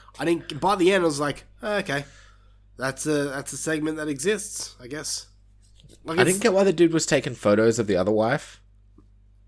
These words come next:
Speaker 1: Uh, yeah, that, I don't know. Maybe,
Speaker 2: It's a bit
Speaker 1: maybe,
Speaker 2: creepy.
Speaker 1: maybe to prove. And how come he came out with all this blood on him?
Speaker 2: 'Cause I think
Speaker 1: Like, I assume that he fucking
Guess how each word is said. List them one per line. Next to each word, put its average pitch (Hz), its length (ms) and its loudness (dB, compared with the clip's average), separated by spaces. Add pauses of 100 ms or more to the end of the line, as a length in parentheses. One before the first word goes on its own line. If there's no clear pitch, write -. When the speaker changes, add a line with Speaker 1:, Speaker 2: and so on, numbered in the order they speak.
(960)
Speaker 1:
Uh, 127 960 -2
yeah, 120 380 -4
that, 117 200 -10 (360)
I 123 80 -6
don't 123 120 -6
know. 120 240 -4 (680)
Maybe, 151 220 8
Speaker 2:
It's 160 160 -4
a 156 40 2
bit 160 80 4
Speaker 1:
maybe, 160 120 0
Speaker 2:
creepy. 113 420 -2
Speaker 1:
maybe 165 200 4
to 143 80 -2
prove. 135 580 0 (300)
And 202 140 2
how 269 180 2
come 381 200 4
he 233 280 2
came 214 280 0
out 190 180 2
with 185 100 0
all 180 80 2
this 160 180 -8
blood 131 300 -4
on 139 120 0
him? 82 220 -12 (2000)
Speaker 2:
'Cause 143 280 -6
I 139 120 0
think - 540 -8
Speaker 1:
Like, 156 140 -2
I 208 140 4
assume 196 360 6
that 170 120 4
he 151 100 4
fucking 123 600 -4